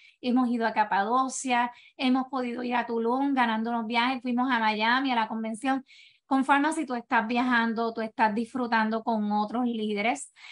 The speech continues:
Y aquí un poquito de mí, este es mi testimonio. Viví por ca-, viví por dieciséis años en un apartamento dos cuartos donde fui feliz.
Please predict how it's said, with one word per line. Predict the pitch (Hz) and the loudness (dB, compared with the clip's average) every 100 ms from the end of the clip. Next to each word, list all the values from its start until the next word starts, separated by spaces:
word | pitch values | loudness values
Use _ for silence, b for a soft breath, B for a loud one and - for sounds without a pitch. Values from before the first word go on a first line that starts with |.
| B B | B B
Y | |
aquí | 269 262 | 0 2
un | 302 | 2
poquito | 339 311 330 302 | 2 0 0 0
de | 294 | 2
mí, | 254 220 | 0 -2
este | 240 262 | -4 -2
es | 240 | -2
mi | 240 | -2
testimonio. | 226 220 262 233 208 196 214 240 _ _ | -4 -4 -2 -2 -2 -2 -4 -6 _ _
Viví | 254 247 247 | 0 0 2
por | 277 269 | 2 0
ca-, | 269 247 240 233 | 4 6 6 2
viví | 262 247 | -2 -2
por | 254 285 | 0 -2
dieciséis | 269 254 247 262 240 | -2 -4 -6 -2 0
años | 240 262 | 2 2
en | |
un | 254 | 0
apartamento | 220 226 226 226 214 220 | 0 0 0 -2 -4 -4
dos | 226 226 | -4 -4
cuartos | - 247 233 247 | 2 4 4 0
donde | 233 226 - | 0 -2 -4
fui | 240 | -8
feliz. | 202 214 160 160 | -6 -8 -8 -12